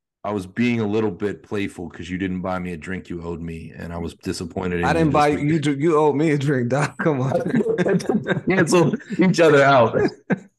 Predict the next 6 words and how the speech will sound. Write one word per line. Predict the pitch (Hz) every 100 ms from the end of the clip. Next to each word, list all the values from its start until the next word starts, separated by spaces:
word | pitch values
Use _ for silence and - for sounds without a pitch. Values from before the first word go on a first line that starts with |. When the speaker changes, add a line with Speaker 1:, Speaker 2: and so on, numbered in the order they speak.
| _ - _ _ - 254 _ - - -
Speaker 1:
But, | 120 120
uh, | 117 113 104 104 - - _ _ _
no, | 131 196 147
I, | 139 143 139 135 120 - -
I | 131
texted | 117 160 160 - 143 117